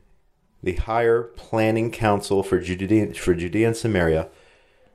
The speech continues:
This is a branch of the civil administration, and they're supposed to get together every several months and approve housing in Judea and Samaria.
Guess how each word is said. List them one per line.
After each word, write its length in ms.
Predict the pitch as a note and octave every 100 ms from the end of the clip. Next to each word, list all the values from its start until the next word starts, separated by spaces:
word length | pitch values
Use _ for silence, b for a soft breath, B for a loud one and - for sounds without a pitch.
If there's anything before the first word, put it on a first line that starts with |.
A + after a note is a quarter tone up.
| _ -
This 220 | F#2+ -
is 360 | G#2 G2+ F#2 -
a 420 | G2 F#2+ F#2 F2+ E2+
branch 400 | F#2+ G#2 A2 A2
of 100 | F2
the 60 |
civil 360 | - - G2+ G2+
administration, 720 | G#2 G2+ - F#2+ E2+ - G#2+
and 140 | G2+ G2+
they're 120 | B2+
supposed 400 | - A#2+ A#2+ -
to 60 |
get 140 | A2+ A2
together 420 | A2 A2 G#2 G2
every 280 | G#2 G#2 A2
several 380 | - G2+ F#2 F#2
months 380 | B2 C#3 C3 -
and 200 | G2 E2+
approve 460 | - - B2 A#2
housing 420 | G2+ G#2 G#2 G#2
in 100 | G2
Judea 240 | E2+ E2 E2
and 100 | D#2
Samaria. 520 | F#2 G#2+ A#2+ A2+